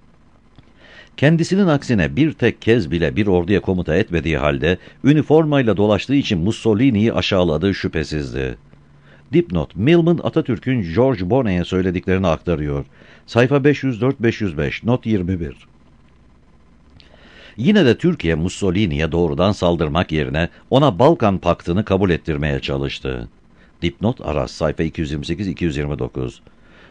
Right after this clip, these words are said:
Başarısızlığa uğrayan bu girişim Türkiye'nin dış politikadaki sağduyulu yaklaşımını gösteriyor. Mussolini'nin tehditleri daha yakın bir tehlike oluştururken Hitler'in bin dokuz yüz otuz altı Mart'ında Ren bölgesini tekrar işgal etmesi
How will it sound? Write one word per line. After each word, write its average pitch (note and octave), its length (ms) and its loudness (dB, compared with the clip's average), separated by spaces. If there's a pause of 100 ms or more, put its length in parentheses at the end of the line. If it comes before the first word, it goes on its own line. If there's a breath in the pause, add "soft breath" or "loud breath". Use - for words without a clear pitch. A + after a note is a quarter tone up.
Başarısızlığa C#3 840 2
uğrayan E2 460 0
bu C#3 100 0
girişim F#2 360 -2
Türkiye'nin C3 520 0
dış C#3 180 -2
politikadaki E2 640 -4
sağduyulu F#2+ 560 0
yaklaşımını E2 560 -2
gösteriyor. C2 680 -6 (1000 soft breath)
Mussolini'nin E3 720 2
tehditleri E2 640 -2
daha G2+ 160 2
yakın B2+ 340 0
bir G#2 100 0
tehlike F2+ 440 0
oluştururken D#2 760 -2 (260 loud breath)
Hitler'in D#3+ 420 2
bin C3 140 0
dokuz B2+ 160 0
yüz A2+ 60 0
otuz A2 220 -2
altı G#2 240 0
Mart'ında E2 560 0
Ren G#2+ 240 0
bölgesini E2+ 440 0
tekrar A2 320 0
işgal D2 380 -2
etmesi D2+ 500 -2